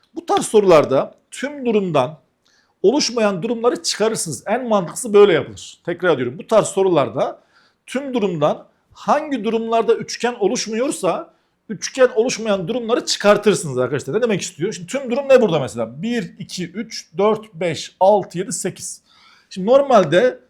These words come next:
sekiz noktadan nasıl üçgen oluşacak? Sekizin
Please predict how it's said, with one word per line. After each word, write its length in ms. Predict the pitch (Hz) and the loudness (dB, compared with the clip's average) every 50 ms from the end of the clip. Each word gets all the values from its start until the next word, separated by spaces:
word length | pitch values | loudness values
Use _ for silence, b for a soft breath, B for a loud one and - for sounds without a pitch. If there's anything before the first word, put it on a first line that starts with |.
| _ _ | _ _
sekiz 460 | _ - - - 240 240 247 254 240 | _ -16 -6 -4 -4 -2 -2 -4 -2
noktadan 360 | 240 233 196 - 185 180 180 185 | -2 -2 -2 -2 -2 -2 -2 0
nasıl 200 | 254 - - 226 | -2 -2 -2 -4
üçgen 220 | - - - 180 | -8 -6 -6 -4
oluşacak? 400 | 160 151 143 - - 269 247 - | -4 -4 -4 -4 -6 -6 -6 -6
Sekizin 540 | - - - 247 - 220 196 175 202 254 | -6 -4 -4 -4 -2 -4 -4 -4 -4 -6